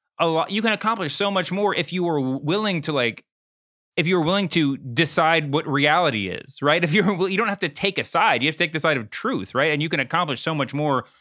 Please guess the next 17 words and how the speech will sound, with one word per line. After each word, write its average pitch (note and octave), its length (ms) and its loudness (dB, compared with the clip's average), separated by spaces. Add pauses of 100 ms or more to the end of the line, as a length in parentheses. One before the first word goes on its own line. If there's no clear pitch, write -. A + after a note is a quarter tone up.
(180)
uh, - 60 -12 (140)
in, B2+ 360 -6
week E3 220 -2
in D#3+ 80 2
and C3 140 0
week B2 180 -2
out C3 340 2
if C3 140 -6
you C3+ 80 -6
sort D3 180 -4
of A2 200 -10
start C#3+ 340 -4
from B2+ 160 -6
that A2+ 220 -2
point B2 240 -4
of F#2 60 -6
view. C#3 360 -4